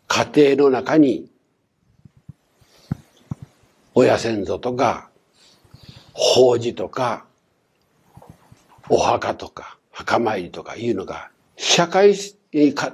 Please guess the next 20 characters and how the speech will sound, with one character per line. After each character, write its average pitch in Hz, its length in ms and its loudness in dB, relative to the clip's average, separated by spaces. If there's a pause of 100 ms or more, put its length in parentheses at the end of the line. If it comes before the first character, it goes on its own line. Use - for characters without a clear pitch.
家 156 140 -2
庭 190 260 6
生 220 200 2
活 202 300 -2
の 190 60 8
中 190 300 2
の 214 320 6 (2250)
実 123 360 2
際 104 100 0
に 92 100 -12
も - 160 -12
う - 120 -16
な 120 160 2
く 147 140 0
な 143 120 4
っ - 40 -2
て - 240 -8
き 101 100 -12
て - 120 -14
お - 40 -14